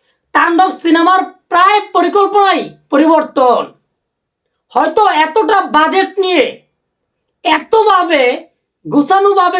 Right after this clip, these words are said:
কখনো তাণ্ডব তৈরি হতো না। হ্যাঁ হতো, কিন্তু বরবাদকে টেক্কা দিতে হলে তাণ্ডবকে, তাণ্ডব সিনেমাকে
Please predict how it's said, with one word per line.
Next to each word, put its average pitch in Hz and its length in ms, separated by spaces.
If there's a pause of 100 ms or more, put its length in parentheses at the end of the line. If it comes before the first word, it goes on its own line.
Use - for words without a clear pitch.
কখনো 320 300 (100)
তাণ্ডব 330 300 (100)
তৈরি 311 160
হতো 277 320
না। - 80 (840)
হ্যাঁ 277 280
হতো, 254 320 (600)
কিন্তু 381 340 (540)
বরবাদকে 359 520 (160)
টেক্কা 359 300
দিতে 403 300
হলে 359 220 (580)
তাণ্ডবকে, 381 680 (640)
তাণ্ডব 349 340 (100)
সিনেমাকে 370 420